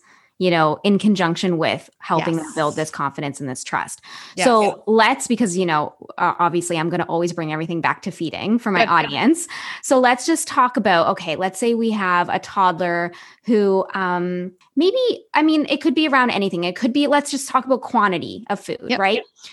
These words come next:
Speaker 1: So they come to the table, they are kind of maybe take a bite, maybe take two bites, and they just kind of sit there. They're not that interested in the food. And not even two minutes into the meal, they declare they're done.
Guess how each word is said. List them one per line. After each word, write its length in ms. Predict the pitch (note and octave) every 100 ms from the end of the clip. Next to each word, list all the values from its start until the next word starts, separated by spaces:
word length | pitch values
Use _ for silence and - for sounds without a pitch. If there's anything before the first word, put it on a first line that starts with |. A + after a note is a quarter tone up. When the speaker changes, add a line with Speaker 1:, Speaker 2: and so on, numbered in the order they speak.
| -
Speaker 1:
So 560 | - C#4+ B3+ B3+ A#3+ - _ _
they 220 | A#3 D4+
come 220 | D4+ D4+ D4
to 80 |
the 100 | D4
table, 720 | - C#4 A3+ A3 G#3+ G#3+ - -
they 680 | G#3 B3+ B3 A#3+ A#3+ A#3+ -
are 600 | A3+ A3+ A3+ A3+ A3+ A3
kind 280 | - B3+ B3
of 280 | B3 B3 A#3
maybe 520 | A#3 A3 A3 A3 G#3+ -
take 240 | B3 -
a 40 | A3
bite, 360 | G3+ G3 G3+
maybe 200 | G#3 G3
take 220 | G#3 A#3 -
two 160 | A3
bites, 380 | F#3+ F#3 F#3 F#3+
and 100 | G3
they 60 | F#3+
just 140 | G3
kind 140 | A3+
of 60 | G#3+
sit 240 | - F#3+
there. 160 | F#3 F#3
They're 140 | F#3
not 180 | F#3 F#3
that 180 | G3 F#3
interested 300 | F3+ F#3+ -
in 60 | F3+
the 60 |
food. 340 | E3+ F3 E3 E3 - - - -
And 180 | G#3+ G#3+
not 220 | G#3+ A3
even 400 | A3+ G#3 G3+ G3
two 160 | -
minutes 320 | G#3+ F#3 F3+ F3+
into 220 | F3 G3
the 100 | F3
meal, 540 | E3 E3 D#3+ D#3+ D#3+ _
they 200 | - F3
declare 400 | D#3 F3 - D3+
they're 160 | C#3+ C#3+
done. 360 | C#3+ - -